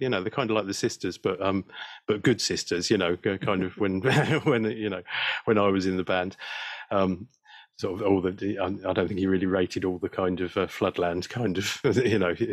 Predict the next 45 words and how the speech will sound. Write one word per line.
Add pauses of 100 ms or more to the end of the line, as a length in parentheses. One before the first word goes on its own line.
(160)
but
he,
he
was
like,
"Yeah,
it
was,
you
know,
they
sound,
you
know,
sound
quite
a
lot
like
the
kind
of
First
and
Last
and
Always
Sisters,"
you
know. (720)
Um, (560)
and
that, (320)
that, (420)
for
some
reason,
I
remembered
that.
So
when
this,
when
this